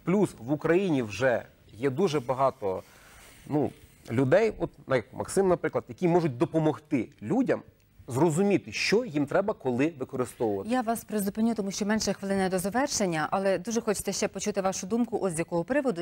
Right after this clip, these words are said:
Speaker 2: Ми згадували, що на Полтавщині у п'ятеро більше сільгоспугідь під органічною продукцією, ніж на Хмельниччині. Чого нам не вистачає? Буквально по десять секунд,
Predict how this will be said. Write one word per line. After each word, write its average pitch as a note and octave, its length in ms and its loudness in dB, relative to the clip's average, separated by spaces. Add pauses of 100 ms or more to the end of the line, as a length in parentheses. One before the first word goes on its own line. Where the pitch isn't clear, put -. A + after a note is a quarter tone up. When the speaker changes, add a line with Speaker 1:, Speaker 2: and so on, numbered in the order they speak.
(140)
Speaker 2:
Ми G#3 160 -2
згадували, D#3+ 440 0
що F#3+ 140 -8
на F3+ 80 -2
Полтавщині B3+ 580 -2
у - 80 -4
п'ятеро F3+ 380 -4
більше F3 320 -4
сільгоспугідь F#3 880 -2
під F#3+ 220 -2 (340)
органічною G3 640 0
продукцією, C#4 580 -2
ніж F#3+ 120 -6
на G3+ 80 0
Хмельниччині. E3 640 -4
Чого A#3+ 380 -2
нам G#3+ 300 -2
не F#3+ 80 -2
вистачає? E3+ 680 -4
Буквально F3 360 -4
по E3+ 100 -12
десять D#3+ 340 -8
секунд, D3+ 320 -10